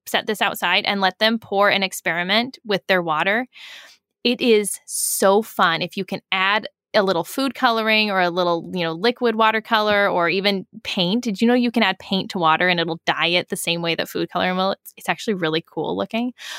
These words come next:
But if you can do that, it, it, it just opens them up. And that was one of the first activities I did with my son. And it was actually the first activity I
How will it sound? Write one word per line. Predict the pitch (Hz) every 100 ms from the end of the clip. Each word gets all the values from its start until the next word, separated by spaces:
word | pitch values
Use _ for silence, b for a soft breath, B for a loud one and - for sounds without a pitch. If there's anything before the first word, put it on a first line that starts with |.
| B B B
But | 294
if | 311
you | 294
can | 294 254
do | 220 254
that, | 233 220 247
it, | - -
it, | - -
it | 202 214 220
just | 233 269 -
opens | 202 233 233
them | 233 226
up. | 185 196 -
And | 202 - _ -
that | 214 233
was | 226 226
one | 220 214
of |
the | 208
first | - 190 -
activities | 190 190 190 180
I | 185
did | 180 180
with | 180
my | 180
son. | - 180
And | 185
it | 196
was | -
actually | 196 - 233
the |
first | 226 196 214
activity | 196 208 185
I | 170